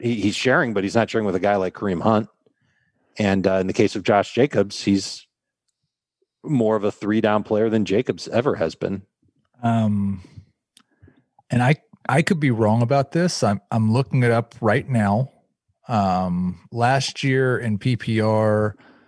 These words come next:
Speaker 2: Jonathan Taylor scored two hundred and fifty-four P P R fantasy points. I'm not sure that Josh Jacobs has ever done that. And I'm not one hun-, and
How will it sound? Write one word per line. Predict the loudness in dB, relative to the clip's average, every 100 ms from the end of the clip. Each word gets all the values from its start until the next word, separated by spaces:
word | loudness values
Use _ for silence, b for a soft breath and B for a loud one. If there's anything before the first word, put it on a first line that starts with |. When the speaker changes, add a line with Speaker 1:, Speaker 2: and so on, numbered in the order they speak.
| b b b b
Speaker 2:
Jonathan | 0 2 2 0
Taylor | 0 2 2 4 2 2 0 -4
scored | -12 -4 0 2 4 2 2 2 0 -4 _
two | -2 2 2
hundred | 2 0 2
and | 2 2
fifty-four | 0 -2 -2 -2 -4 -2 -2 2 2 0 -2 -6 _ _ _ _ _ _ _ _ _
P | -4 -2
P | 2
R | 0
fantasy | 2 0 2 0
points. | 2 2 0 -4 -10 _ _ b b b b b b _ _ -2
I'm | 2 2
not | 2 2 -2
sure | -8 0 2 4 4 2 0 _
that | -6 -2
Josh | 0 0 0 -2
Jacobs | 0 0 0 -2 -2
has | -2 -2 -2
ever | -2 0 0
done | 2
that. | 2 0 -4 -16 _ _ _ _ _ _ _ _ _ _ _ -2
And | 0
I'm | 2 2
not | 2 0 _
one | -2 0 2 2
hun-, | 0 -2 -4
and | -4 -4